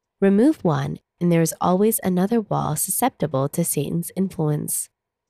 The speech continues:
Can you deny that? Because we true parents know this reality, receiving persecution is not a problem for us. One cannot walk God's way in zigzags.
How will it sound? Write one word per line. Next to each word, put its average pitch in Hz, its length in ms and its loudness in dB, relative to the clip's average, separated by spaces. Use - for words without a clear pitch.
Can 160 200 -2
you 147 100 -2
deny 143 380 0
that? 180 400 -4
Because 247 440 -2
we 202 140 2
true 190 200 -2
parents 143 480 -4
know 160 300 2
this 143 280 -2
reality, 151 560 -2
receiving 269 520 2
persecution 185 840 -2
is 196 140 0
not 220 220 0
a 285 40 0
problem 233 480 -2
for 143 160 -6
us. - 380 -4
One 208 260 2
cannot 175 380 -2
walk 160 320 0
God's 143 320 -2
way 165 400 -2
in 147 200 -4
zigzags. - 800 -6